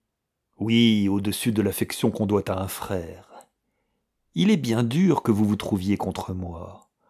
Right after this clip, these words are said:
Si vous considérez les circonstances difficiles dans lesquelles je me trouvais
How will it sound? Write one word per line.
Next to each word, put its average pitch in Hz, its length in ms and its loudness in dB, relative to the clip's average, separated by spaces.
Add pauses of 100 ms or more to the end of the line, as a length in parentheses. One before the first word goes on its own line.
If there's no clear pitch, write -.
(360)
Si - 220 -8
vous 95 120 -6
considérez 104 600 0
les 98 100 2
circonstances 98 720 -6
difficiles 110 640 -2
dans 98 100 2
lesquelles 104 340 0
je 98 120 -2
me 101 160 -2
trouvais 107 560 0